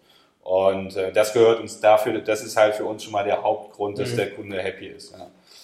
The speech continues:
Speaker 1: Ähm, und dann hängt's natürlich auch immer so ein bisschen von der Größe des Kunden ab und auch, ähm,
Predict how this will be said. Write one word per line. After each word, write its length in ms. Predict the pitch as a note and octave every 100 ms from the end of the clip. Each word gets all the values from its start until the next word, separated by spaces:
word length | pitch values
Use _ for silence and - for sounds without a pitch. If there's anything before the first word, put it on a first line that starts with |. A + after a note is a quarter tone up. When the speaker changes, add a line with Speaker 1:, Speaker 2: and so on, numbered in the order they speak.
| _ -
Speaker 1:
Ähm, 520 | F#2 F#2 F#2+ F#2 F#2
und 160 | G2+ G2
dann 300 | G2 G2+ - A2
hängt's 260 | A2+ A2
natürlich 280 | A#2+ B2 A#2
auch 160 | A2+ A2+
immer 180 | A2+
so 100 | A2
ein 60 | A2+
bisschen 260 | A#2+ - -
von 140 | A2
der 80 | G#2
Größe 340 | G#2 C#3 -
des 180 | E3+ -
Kunden 300 | E3+ E3 E3
ab 300 | E3+ F#3 A#2
und 120 | A2
auch, 360 | G#2+ G#2+ G#2+ - - - -
ähm, 880 | G2 G2+ G2+ G2+ G2+ G2 - _